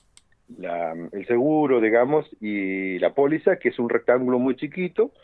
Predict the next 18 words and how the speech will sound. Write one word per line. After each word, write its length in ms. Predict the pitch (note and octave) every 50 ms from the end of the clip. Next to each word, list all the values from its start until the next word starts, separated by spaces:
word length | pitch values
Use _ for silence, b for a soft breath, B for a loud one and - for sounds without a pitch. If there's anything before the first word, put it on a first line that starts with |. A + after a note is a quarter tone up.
| b b b b _ -
y 60 | A#2+
lo 80 | B2 C3+
encontré, 460 | C3+ C3 D3 D#3 D#3+ C#4 B3+ A#3 - -
porque 200 | - G#2 A2 A#2
estaba 300 | - C#3+ C#3+ C#3+ C#3 B2+
dentro 340 | B2+ C3+ C3 B2 A#2 A2+
de 200 | G#2 G2+ G2 F#2+
todos 200 | F#2 - B2 B2
los 80 | A#2+ A2+
papeles 360 | - G2 F#2+ A2+ A2 A2 A2
que 60 | A2
había 160 | G2+ G#2 G#2+ G#2+
mirado, 380 | A2 G#2+ G#2+ A2+ C3 C3+ A2+
y 40 | G2
estaba. 300 | F#2 - - F#2+ E2 D#2
Así 160 | - - F#2+
que, 120 | - - G2
bueno, 260 | D3+ F3+ - F#2+